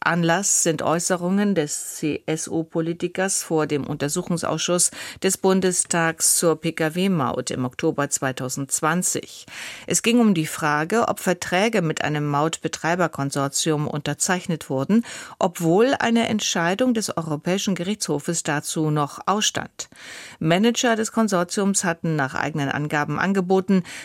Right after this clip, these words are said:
den Vertragsabschluss zu verschieben. Scheuer erklärte, sich an ein solches Angebot nicht zu erinnern. Die Betreiber bekamen schließlich zweihundertdreiundvierzig Millionen Euro Schadenersatz vom Bund zugesprochen.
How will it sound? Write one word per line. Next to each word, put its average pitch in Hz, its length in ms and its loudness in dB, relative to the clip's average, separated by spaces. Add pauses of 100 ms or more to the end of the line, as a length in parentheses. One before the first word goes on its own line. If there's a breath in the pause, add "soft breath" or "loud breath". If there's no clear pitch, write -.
(120 loud breath)
den 202 120 2
Vertragsabschluss 170 1120 0 (100)
zu - 180 0
verschieben. - 640 0 (440 loud breath)
Scheuer 185 400 4
erklärte, 196 640 2
sich 175 380 0
an 160 140 0
ein 151 220 -2
solches 151 380 -2
Angebot 170 560 0
nicht 165 300 0
zu - 220 0
erinnern. 185 680 4 (420 loud breath)
Die 165 60 -2
Betreiber 202 720 2
bekamen 170 640 0
schließlich - 680 -2
zweihundertdreiundvierzig 156 1600 0
Millionen 190 460 2
Euro 165 540 2
Schadenersatz - 720 -2
vom 196 300 0
Bund 151 320 0
zugesprochen. - 920 -6